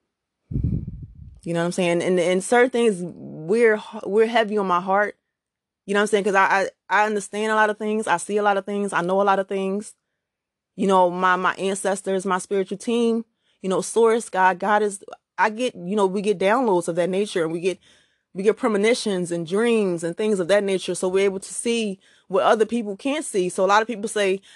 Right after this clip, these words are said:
"I want God to come down here and save me." And they go to church every Sunday. They, they tie, they pray, and they say, "I need a blessing. I want an angel to fall from the sky and help me." God already has them here.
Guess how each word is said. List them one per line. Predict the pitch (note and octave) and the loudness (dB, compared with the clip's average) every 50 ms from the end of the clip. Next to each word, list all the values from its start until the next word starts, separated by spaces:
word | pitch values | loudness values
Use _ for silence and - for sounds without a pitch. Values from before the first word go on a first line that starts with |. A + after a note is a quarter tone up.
| - - | -2 2
"I | - F#3 | 4 4
want | G#3 A3 A3 G#3 F3 | 6 6 4 2 2
God | G3 F#3+ G3 G3+ G#3 | 2 4 4 4 4
to | F#3+ F#3+ | 2 -2
come | - - G#3 G#3 | -6 -6 -4 -2
down | G3 G3+ G3 G#3 | -2 -2 -2 -2
here | G#3 G#3 G#3 G3+ F#3+ | -2 0 0 0 0
and | F#3 F#3+ | -2 -4
save | - - G3+ G3 G3+ G#3+ F#3+ | -4 -2 0 2 2 2 0
me." | G3 G3 G3 | 0 0 0
And | F#3+ | 0
they | F3 E3 | 0 0
go | F3+ F3+ | 0 0
to | F3 | -2
church | - - A3+ A3 G#3+ - | -2 0 0 0 2 2
every | G#3+ G3 F#3+ | 0 0 -2
Sunday. | F#3 - A3 G#3 G#3+ G#3+ G3+ G3+ G3+ | -2 0 0 0 2 2 2 2 2
They, | F#3 F3+ E3+ | 2 2 2
they | D#3 E3+ | 0 -2
tie, | E3+ - - A3+ A3+ A3+ A3 | -4 -2 0 4 4 6 6
they | F#3+ F#3+ E3 | 4 2 -2
pray, | - - A#3 G#3+ G#3 G#3 | -2 2 4 4 4 4
and | G#3+ G#3+ - - - - - | 2 -2 -6 -14 -20 -12 -8
they | F3 F3 | -8 -4
say, | - - E3+ B2+ F#3+ - - - - - | 0 0 0 0 -2 -6 -10 -20 -16 -10
"I | A#3 C#4 E4 | -4 -2 0
need | E4+ D#4+ C4 | 0 2 0
a | B3+ | 2
blessing. | G3+ B3 C4 C4 B3+ - A3+ F#3+ F#3 | 2 2 2 2 2 0 -2 0 2
I | G3 B3+ | 4 4
want | D4 D4+ C#4+ | 4 2 0
an | C4 - | -2 -2
angel | A#3+ C#4 D4 C#4 B3+ | -2 -2 0 0 0
to | B3+ B3+ | 0 0
fall | - B3+ B3+ | 2 2 0
from | B3 - B3 | 0 0 -4
the | A3+ | -4
sky | - - B3 G#3+ | -2 -2 0 0
and | A3 A#3+ | 0 0
help | A#3+ C4+ C4 | 0 0 0
me." | A#3+ A#3 G#3+ | 0 -2 -2
God | E3+ F#3+ A3 A#3 B3+ B3+ - | 0 2 4 6 6 6 4
already | - A3+ A3 A3+ G#3+ | 2 0 0 0 -2
has | G#3 A3 A3+ A#3+ A#3+ G3+ | -2 2 2 2 2 2
them | G3 G3+ G3 | 0 -2 -2
here. | F#3 A3+ A#3 A3+ F#3 C3+ A#2+ - - | -2 -2 -2 0 -2 -2 -4 -8 -14